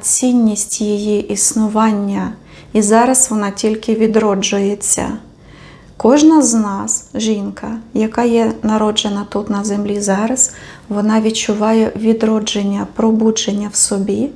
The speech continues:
отієї глибинної сили, того знання, що саме вона є творцем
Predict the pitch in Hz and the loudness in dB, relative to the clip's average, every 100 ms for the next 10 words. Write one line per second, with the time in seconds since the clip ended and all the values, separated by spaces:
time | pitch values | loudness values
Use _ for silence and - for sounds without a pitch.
0 | - - - - 208 - 226 214 233 226 | -12 -20 -12 -4 -4 0 2 4 4 4
1 | 202 202 190 190 214 214 208 214 214 208 | 2 -2 -2 -2 0 0 0 2 2 2
2 | 196 190 190 190 - - 196 208 247 208 | 0 -2 -2 -2 -2 -2 0 0 0 0
3 | 202 - - - 208 208 196 202 196 190 | -4 -12 -8 -2 0 2 0 0 0 0
4 | 196 226 262 - - - - 208 - 240 | 0 -2 -2 -6 -18 -10 -4 0 4 4
5 | 233 220 214 240 240 180 180 202 196 185 | 4 2 2 2 2 2 -2 -2 -2 -2
6 | - 208 180 185 - - 185 180 208 | -6 -4 -4 -4 -4 -2 0 0 2